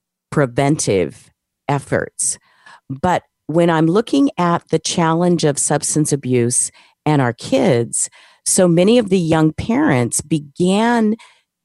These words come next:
testing drugs when they were in their adolescence. And that is a really high risk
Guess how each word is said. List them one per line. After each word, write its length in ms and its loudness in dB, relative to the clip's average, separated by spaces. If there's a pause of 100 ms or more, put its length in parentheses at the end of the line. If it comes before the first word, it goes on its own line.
(220)
testing 600 2
drugs 640 -2
when 220 2
they 140 2
were 280 -2 (180)
in 220 2
their 240 0
adolescence. 1040 -4 (720)
And 340 2 (180)
that 460 0
is 160 0
a 140 -2 (260)
really 560 0 (300)
high 400 -2
risk 640 0